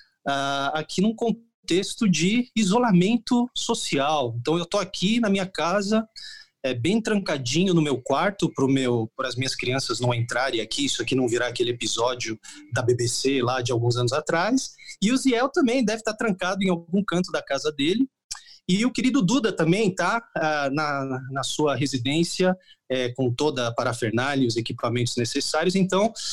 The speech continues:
a gente tá nesse contexto, igual você, querido ouvinte, ah, de isolamento, de quarentena, né? E, na verdade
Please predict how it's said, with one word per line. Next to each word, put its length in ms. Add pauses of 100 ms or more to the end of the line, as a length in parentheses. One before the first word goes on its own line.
(220)
a 40
gente 220
tá 140
nesse 220
contexto, 600
igual 460
você, 460
querido 300
ouvinte, 520 (340)
ah, 840 (280)
de 420
isolamento, 580
de 100
quarentena, 720
né? 240
E, 60
na 120
verdade 540